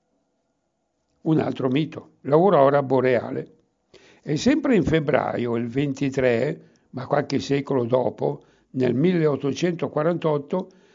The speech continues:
apparve nel cielo di Milano un esteso bagliore di incendio.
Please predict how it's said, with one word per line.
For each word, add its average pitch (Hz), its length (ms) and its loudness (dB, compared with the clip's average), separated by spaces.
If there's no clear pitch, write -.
apparve 156 580 4
nel 170 200 0
cielo 180 260 0
di 151 100 -2
Milano 160 680 0
un 214 200 2
esteso 165 640 2
bagliore 147 800 2
di 139 240 0
incendio. 135 800 0